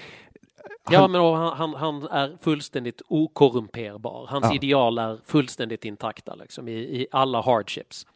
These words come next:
Speaker 2: Jag såg en extremt rolig tatuering som, som jag och Kajsa skrattade åt, eh, jättemycket, som jag faktiskt har funderat på bara för att retas med folk. Tatuera in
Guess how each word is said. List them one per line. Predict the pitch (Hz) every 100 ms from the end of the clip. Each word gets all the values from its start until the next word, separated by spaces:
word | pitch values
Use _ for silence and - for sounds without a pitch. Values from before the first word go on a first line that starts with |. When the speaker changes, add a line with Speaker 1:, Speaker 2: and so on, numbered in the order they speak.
| -
Speaker 2:
Jag | 117
såg | 127 117
en | 113
extremt | - - 143 98 92
rolig | 101 87 80
tatuering | 87 98 87 78 85
som, | 87 -
som | 95
jag | 92 82 80
och | 76 -
Kajsa | 85 80
skrattade | - 90 - 82
åt, | 73 - - - _ _ -
eh, | 82 78 73
jättemycket, | 98 - 82 78 - 85
som | 85
jag | -
faktiskt | 120 - - 80
har | 90
funderat | 95 92 87 80
på | 90
bara | 82 - 110 87 82
för | - 78 76 - 82
att | -
retas | - 104 92 - - -
med | 82
folk. | 87 78 - -
Tatuera | 90 - 92 87
in | 87 78